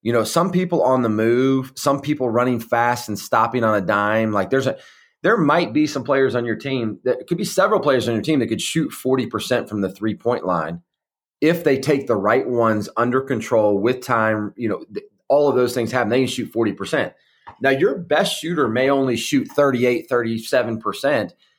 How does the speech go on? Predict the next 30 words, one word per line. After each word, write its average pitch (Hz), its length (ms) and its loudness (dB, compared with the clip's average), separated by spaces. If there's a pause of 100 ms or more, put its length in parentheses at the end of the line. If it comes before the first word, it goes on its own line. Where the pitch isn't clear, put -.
(100)
and - 100 -10
somebody 160 300 2
else 143 180 2
shoots 123 220 -4
forty, 151 400 0
and 113 100 2
you 123 60 0
think, 113 160 -2
"Well, 101 120 -2
that 135 200 2
person's 110 320 -4
got 110 160 2
a 101 80 2
higher 110 300 2
percentage." 110 520 -2 (380)
They 160 140 2
probably 240 180 2
just 175 160 -2
need 156 140 0
to 117 80 -2
take 147 280 -2
less 131 320 2
and 113 140 -6
take 123 220 -2
the 104 80 2
right 147 260 2
ones. 71 520 -10
Whereas 117 420 2
somebody 143 400 2
else, 147 360 2